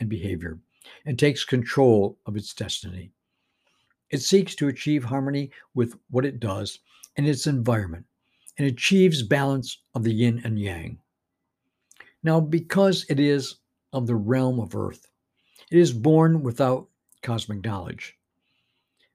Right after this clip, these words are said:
But at the core of its being, it knows that there is more to reality than what it can see,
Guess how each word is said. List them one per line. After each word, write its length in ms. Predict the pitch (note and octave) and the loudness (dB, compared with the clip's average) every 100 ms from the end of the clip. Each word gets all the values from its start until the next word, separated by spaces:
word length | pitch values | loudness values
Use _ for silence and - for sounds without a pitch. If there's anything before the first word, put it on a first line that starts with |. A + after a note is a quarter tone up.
| - | -2
But 100 | D3+ | -2
at 100 | D#3+ | 0
the 160 | E3 - | -2 -4
core 320 | - G#3+ G#3 G3 | -6 2 4 4
of 180 | A2+ | 0
its 180 | B2 A#2+ | -6 -6
being, 440 | A#2 C3 A2+ G2 G#2 | -8 -6 -4 -6 -10
it 180 | D#3+ | -8
knows 360 | D#3 D#3 E3 D#3+ | -4 2 2 0
that 140 | C3 | -4
there 180 | B2+ C3 | -2 -2
is 120 | A#2 | -2
more 300 | A2 B2 C3 | -2 0 0
to 140 | B2 A#2+ | 0 0
reality 720 | A#2 A#2 A2 G#2+ G#2 G#2+ G#2 _ - _ | 0 0 -2 -4 -4 -6 -8 _ -20 _
than 340 | B2 B2+ B2+ B2 | -4 0 0 2
what 220 | C#3 C#3 - | 0 -2 -10
it 160 | B2 | -8
can 180 | B2 A#2 | -4 -4
see, 480 | - A#2 G2 F2 | -4 -6 -6 -8